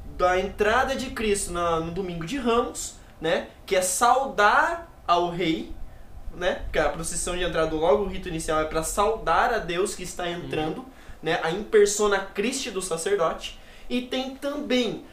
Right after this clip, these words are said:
Speaker 1: a procissão que é o caminho do Calvário, ir até a cruz. Então a procissão tem esses três elementos, essa três mística:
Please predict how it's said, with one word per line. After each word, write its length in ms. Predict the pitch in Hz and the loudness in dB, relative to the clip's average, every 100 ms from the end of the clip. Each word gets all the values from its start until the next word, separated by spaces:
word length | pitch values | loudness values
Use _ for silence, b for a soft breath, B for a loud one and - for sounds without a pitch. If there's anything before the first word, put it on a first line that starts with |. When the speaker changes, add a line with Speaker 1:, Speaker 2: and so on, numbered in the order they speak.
| B | B
Speaker 1:
a 120 | - 175 | 0 0
procissão 760 | - 226 233 233 - 226 247 | 2 2 2 0 0 0 0
que 180 | 247 226 | -2 2
é 60 | 220 | 2
o 120 | 214 | 2
caminho 720 | - 240 226 208 233 254 254 | -4 -6 -4 -4 -4 -4 -4
do 120 | 254 233 | -4 -6
Calvário, 760 | - 220 185 190 185 - 135 - B B B - | 0 2 6 6 6 4 -2 -10 B B B -4
ir 360 | 240 302 320 302 | 0 4 6 6
até 360 | 269 262 254 | 6 6 8
a 120 | 247 | 8
cruz. 680 | 240 - 214 208 202 - - - | 6 -2 0 0 0 -6 -8 -14
Então 280 | 190 - 247 | -8 0 2
a 40 | 247 | 2
procissão 520 | 254 247 226 262 254 | 0 0 0 0 0
tem 200 | 262 254 | -2 -4
esses 420 | 254 247 - - - - | -4 -4 -6 -8 -20 -16
três 560 | - 302 330 330 - - B - | -8 -6 -4 -4 -6 -8 B -2
elementos, 560 | 254 254 220 185 160 | 0 4 2 2 -2
essa 200 | 202 233 | -2 -2
três 340 | 220 226 254 226 | 0 0 0 -4
mística: 580 | 208 196 - - - | -4 -4 -6 -10 -12